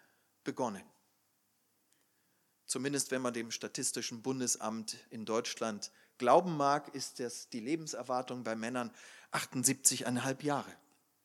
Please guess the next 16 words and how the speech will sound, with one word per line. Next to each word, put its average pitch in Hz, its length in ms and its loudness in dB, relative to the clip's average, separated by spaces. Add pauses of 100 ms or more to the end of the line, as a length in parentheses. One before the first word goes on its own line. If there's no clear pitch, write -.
(840)
Wenn 175 160 8
also 175 240 8
jetzt 196 500 8
ein 170 200 2
Baby 180 600 6 (360)
geboren 180 680 10
wird 151 460 2 (340)
und 180 200 2
dieses 180 320 10
Neugeborene 180 920 10
in 156 140 2
achtzehn 170 540 2
Jahren 160 340 2
den 135 180 0
Führerschein 143 680 -2
macht, 127 280 -4